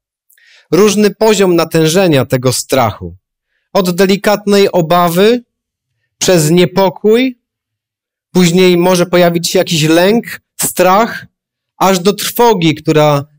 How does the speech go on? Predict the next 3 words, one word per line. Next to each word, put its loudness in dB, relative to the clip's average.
paraliżuje, 0
która 0
spędza 0